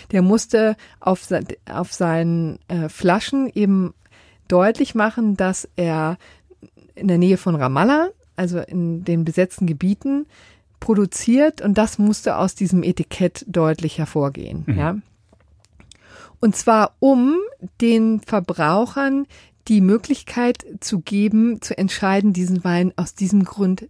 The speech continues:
Speaker 1: nicht zu kaufen,
Speaker 2: Mhm.
Speaker 1: ja. Denn das ist sozusagen der, ähm, der Gedanke, der dahinter steht, ja. Also, ähm, und da hatte sich eben der Winzer dagegen gewehrt, auch, äh, zusammen mit einer, ähm, jüdischen,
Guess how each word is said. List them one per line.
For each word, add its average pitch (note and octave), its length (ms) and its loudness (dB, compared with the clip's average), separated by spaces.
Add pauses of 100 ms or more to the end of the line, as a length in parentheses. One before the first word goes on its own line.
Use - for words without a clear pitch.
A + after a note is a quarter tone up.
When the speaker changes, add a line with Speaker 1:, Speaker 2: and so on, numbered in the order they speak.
Speaker 1:
nicht - 360 0 (260)
zu - 260 -8 (260)
kaufen, C3 540 0
Speaker 2:
Mhm. G#2+ 80 4
Speaker 1:
ja. D#3+ 200 0 (440)
Denn F3+ 120 4
das F#3 200 2
ist A3 100 -2
sozusagen F#3 800 0 (340)
der, E3 540 0
ähm, D#3+ 340 -2
der E3 140 0
Gedanke, F#3+ 420 2
der F3 140 2
dahinter E3 560 2
steht, - 440 -16
ja. E3+ 260 -6 (440)
Also, G3+ 420 2 (340)
ähm, G#3 400 4 (100)
und A3 240 4
da A3 100 4
hatte A#3 220 -2
sich G#3+ 240 -6
eben G#3 320 0
der F3+ 280 -2
Winzer G#3+ 520 2 (200)
dagegen F3 520 2
gewehrt, G3 680 0 (340)
auch, G3 300 0
äh, G#3 180 -4
zusammen G#3 580 2
mit G3 300 0
einer, F3+ 520 0
ähm, F3 420 -2
jüdischen, G3 760 -2